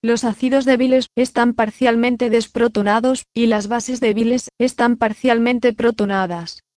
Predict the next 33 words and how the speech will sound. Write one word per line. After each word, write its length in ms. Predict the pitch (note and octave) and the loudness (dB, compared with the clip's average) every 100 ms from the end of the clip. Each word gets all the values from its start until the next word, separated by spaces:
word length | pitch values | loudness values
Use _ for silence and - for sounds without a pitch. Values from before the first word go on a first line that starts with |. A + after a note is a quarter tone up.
| _ _ _ _ _ | _ _ _ _ _
En 120 | G#3+ | -2
ácidos 460 | G#3+ G#3 B3 C4+ C#4 | -2 0 2 2 2
y 80 | A#3 | -2
bases 320 | A#3+ A#3 B3+ | -4 -6 -2
débiles, 480 | A#3 G#3 A3+ B3 - _ _ | -2 0 0 -2 -4 _ _
las 240 | A3+ A3+ A#3+ | 0 0 0
especies 560 | C4 - A3+ B3 A#3+ | -4 -2 -2 -2 -2
implicadas 640 | G#3 F#3+ G#3 B3 C4 C#4 | -4 -4 -2 0 0 0
en 80 | C#4 | 2
la 100 | B3+ | 2
disociación 680 | A#3 G#3+ A#3 A3+ G#3 A#3+ B3+ | 0 -2 -2 -2 -2 0 0
del 160 | C4 A#3 | 2 2
ácido 340 | A3 C4+ C4 | 0 0 2
o 20 | |
la 140 | B3 A3 | 2 2
base 280 | B3 B3+ B3+ | 2 0 -2
se 100 | C4+ | -2
encuentran 560 | A#3+ B3 A3+ C4+ B3 | 0 0 0 0 2
en 100 | G#3+ | 2
realidad 520 | G#3 G#3 G#3+ A3+ A#3+ | 2 2 4 4 4
en 120 | B3 B3 | 4 4
un 100 | B3+ | 2
equilibrio 540 | A3+ A3 B3 C4 C#4 | 0 -2 -2 0 0
dinámico, 640 | B3+ A#3+ B3+ C#4 C#4+ D#4+ D#4 | 2 2 4 2 2 -4 -4
que 140 | - A#3 | -2 0
vendrá 340 | A3+ A#3 B3+ | 2 2 4
determinado 720 | A#3+ A3+ A#3 A3+ A3 A#3+ C4+ | 4 4 2 4 4 2 0
por 160 | C4+ C4 | 0 0
la 160 | A3 | 0
constante 580 | A3 G3 - A3 A#3+ C#4 | -2 -4 -2 -2 0 0
de 120 | A#3+ | 0
equilibrio 520 | A#3 A3+ A3+ B3+ C#4 | -2 -2 -2 0 -2
correspondiente. 1000 | C#4 A#3 A3 G#3 G#3+ G#3+ A3+ B3 F3 E3+ | 0 0 0 -2 -2 0 0 -2 -4 -14